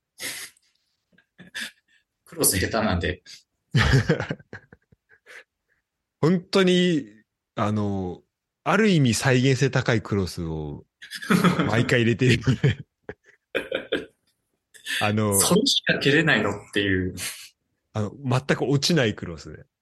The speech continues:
Speaker 1: 全く落ちないクロス。
Speaker 2: <laughs> こんな感じかな？
Speaker 1: ブライトンもやっぱ、み-、三笘入れたかったけど、三笘とか、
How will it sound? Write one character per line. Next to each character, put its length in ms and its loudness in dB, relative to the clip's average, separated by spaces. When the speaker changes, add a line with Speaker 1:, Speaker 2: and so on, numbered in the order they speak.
Speaker 1:
全 180 2
く 120 2
落 80 4
ち 220 0
な 60 4
い 100 -2
ク 120 -4
ロ 60 -2
ス。 280 -4
Speaker 2:
<laughs> 0 -
こ 60 -14
ん 40 -12
な 100 -12
感 220 -10
じ 120 -10
か 80 -10
な？ 380 -8
Speaker 1:
ブ 80 -2
ラ 200 -2
イ 140 -2
ト 160 2
ン 280 2
も 200 2
や 120 0
っ 60 -12
ぱ、 260 -2
み-、 260 -4
三 520 0
笘 120 2
入 200 0
れ 100 0
た 120 2
か 160 -2
っ 140 -8
た 140 -2
け 100 -4
ど、 180 -2
三 140 -2
笘 240 2
と 140 0
か、 420 0